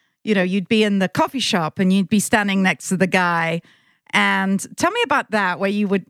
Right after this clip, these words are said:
say, you know, you'd get, uh, details about them and you'd find out, like, what they were doing there, and, and you, then you would find some excuse to exchange phone numbers or give them your card. Oh, always having a card on you. That was another thing you said. So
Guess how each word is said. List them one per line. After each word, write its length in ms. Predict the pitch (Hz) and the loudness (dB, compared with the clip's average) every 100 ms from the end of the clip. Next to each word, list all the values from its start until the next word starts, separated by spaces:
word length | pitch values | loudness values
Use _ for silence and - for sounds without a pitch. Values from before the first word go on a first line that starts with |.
| _ | _
say, 360 | - 226 196 185 | -2 0 2 0
you 140 | 196 | 0
know, 380 | 202 175 175 175 233 | 0 0 0 -2 0
you'd 200 | 214 - | 0 0
get, 180 | 214 | 0
uh, 100 | 214 - _ _ 175 - | 0 -4 _ _ -18 -6
details 540 | 208 - 214 185 170 | -4 -2 0 -2 -2
about 300 | 180 180 165 | -2 -2 0
them 200 | 175 170 | -2 0
and 140 | 170 175 | 2 0
you'd 160 | 180 | 0
find 320 | - 208 202 | 0 0 2
out, 340 | 196 185 175 - _ _ | 0 0 -2 -6 _ _
like, 160 | 180 220 | -4 -2
what 120 | 208 | 0
they 80 | 202 | 0
were 80 | 185 | 0
doing 420 | 214 208 202 196 | 0 2 2 0
there, 320 | 180 175 170 | 2 0 0
and, 260 | 170 170 - | 0 -2 -2
and 120 | 185 | 0
you, 180 | 180 165 | 0 -2
then 220 | 170 185 190 | 0 0 2
you 80 | |
would 140 | 180 156 | 0 -2
find 340 | - 185 190 | 0 0 -2
some 160 | - 175 | -4 -4
excuse 640 | 147 - - 190 185 - | -4 -6 -2 0 0 -2
to 380 | - 190 170 170 - _ _ _ | 0 2 2 0 -4 _ _ _
exchange 560 | 185 - - 185 185 - | -6 -2 0 2 0 0
phone 200 | 185 180 | 0 0
numbers 300 | 180 175 170 | 0 0 0
or 80 | 170 | -2
give 180 | 165 175 | -2 0
them 160 | 180 175 | 2 2
your 140 | 170 | 2
card. 360 | - 220 196 - | 0 0 0 0
Oh, 180 | 254 233 269 | 0 0 0
always 340 | 254 269 262 | 0 0 -2
having 240 | 247 226 214 | -2 -2 -2
a 40 | |
card 280 | - 208 190 | 0 -2 0
on 140 | 175 | -2
you. 120 | 156 | -2
That 140 | 160 190 | -2 -2
was 140 | 190 | 0
another 300 | 185 185 185 | 0 0 0
thing 220 | 180 160 | -2 -2
you 100 | 156 | -2
said. 220 | 160 - | -2 0
So 120 | 160 | 0